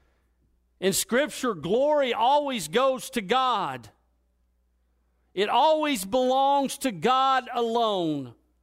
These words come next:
Most translations say,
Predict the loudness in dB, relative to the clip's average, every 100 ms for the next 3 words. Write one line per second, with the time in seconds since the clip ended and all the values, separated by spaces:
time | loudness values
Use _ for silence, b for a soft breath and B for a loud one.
0 | _ _ _ _ _ _ _ _ _ _
1 | _ _ _ _ _ _ _ _ -4 -2
2 | -2 -4 -4 -4 -4 -2 -2 -2 -6 -10
3 | -8 -4 -2 -2 -6